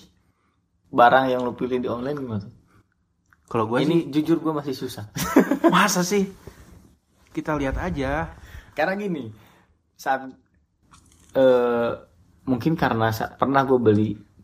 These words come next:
Speaker 1: ternyata nggak sesuai ekspektasi lah istilahnya. Udah baca deskripsi, lihat gambar, lihat detailnya, tapi tetap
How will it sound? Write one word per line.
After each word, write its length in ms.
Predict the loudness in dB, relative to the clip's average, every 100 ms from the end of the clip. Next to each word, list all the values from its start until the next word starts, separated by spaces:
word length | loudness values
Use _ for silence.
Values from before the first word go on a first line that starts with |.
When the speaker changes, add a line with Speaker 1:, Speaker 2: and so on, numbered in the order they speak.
| _
Speaker 1:
ternyata 320 | 0 2 4
nggak 200 | 2 0
sesuai 400 | 0 0 2 2 2 2 0 -4 -12 _ _ _ _ _
ekspektasi 540 | -8 -6 -4 -2 -2 -4
lah 120 | -6
istilahnya. 420 | -8 -10 -12 -12 -16 _ _ _ _ _ _
Udah 200 | 2 4
baca 260 | 4 2 2
deskripsi, 760 | 0 0 -2 -4 -4 -6 -6 -8 _ _ _ _ _
lihat 360 | -4 -2 -2 -6
gambar, 480 | -4 0 0 0 -2
lihat 260 | -2 -4 -4
detailnya, 500 | -6 -4 -2 0 0
tapi 200 | -2 -6
tetap 200 | -8